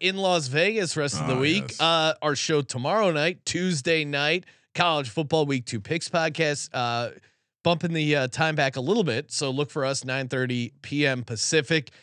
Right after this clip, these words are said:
Speaker 1: Again, subscribe, youtube dot com slash sports gambling podcast.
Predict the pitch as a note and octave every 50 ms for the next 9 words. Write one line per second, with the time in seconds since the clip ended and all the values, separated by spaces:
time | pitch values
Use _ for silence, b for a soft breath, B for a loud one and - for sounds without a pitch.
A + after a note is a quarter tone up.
0 | b b b - D#3+ C#3+ C#3+ C#3 B2 A2+ - A#2+ A2 - - E3 D3+ C#3+ C3+ C3+
1 | C3 A#2+ - C3+ A#2 C3 A#2+ A2+ - - C#3 C3 A#2 - B2+ A2+ - - C3 A#2+
2 | - - A#2 A#2 A2+ G#2+ G2 C3 C3+ C3+ B2+ C#3+ C#3+ C3+ C3+ B2+ - -